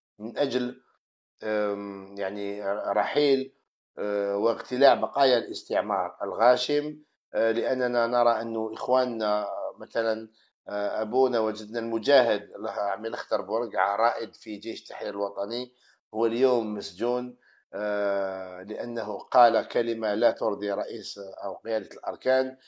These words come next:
كما سجنه بومدين غداة الاستقلال وعذبه، وكما يعني حاول الاستعمار أن يقتله وأن يطارده في جبال التتري في الولاية الرابعة التاريخية. إذن،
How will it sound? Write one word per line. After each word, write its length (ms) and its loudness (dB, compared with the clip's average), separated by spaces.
كما 300 6
سجنه 500 -2
بومدين 520 -2
غداة 640 2
الاستقلال 580 -6
وعذبه، 840 -2
وكما 380 4
يعني 360 4
حاول 360 2
الاستعمار 680 -2
أن 140 -2
يقتله 500 -2
وأن 300 0
يطارده 540 -2
في 160 -10
جبال 500 -2
التتري 580 -14
في 120 -20
الولاية 640 2
الرابعة 600 2
التاريخية. 600 -2
إذن، 420 4